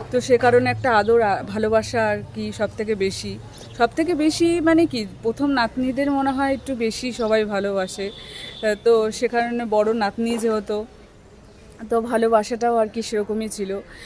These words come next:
তো গেলে পরে আসতে দিত না, আর আমি থাকতেও ভালোবাসতাম মামা বাড়িতে, অনেক থেকেছি ছোটোবেলায়, তো অনেক থেকেছি। এখনই বরং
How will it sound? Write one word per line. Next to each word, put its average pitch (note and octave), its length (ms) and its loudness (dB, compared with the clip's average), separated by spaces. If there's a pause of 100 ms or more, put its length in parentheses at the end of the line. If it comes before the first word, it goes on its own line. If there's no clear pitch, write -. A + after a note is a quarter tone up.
(280)
তো A3+ 240 4
গেলে G#3+ 280 2
পরে A#3 180 2
আসতে A3 280 0
দিত F#3+ 120 -10
না, G#3 160 -2
আর G3+ 60 0
আমি A3 180 -2
থাকতেও B3 420 2
ভালোবাসতাম F#3 560 -4
মামা F3 220 -2
বাড়িতে, E3 380 -6
অনেক A#3+ 280 0
থেকেছি E3+ 400 -6 (340)
ছোটোবেলায়, B3 500 2
তো D#4+ 120 0
অনেক B3+ 280 2
থেকেছি। G3 300 -4
এখনই C4 340 0
বরং C4+ 280 2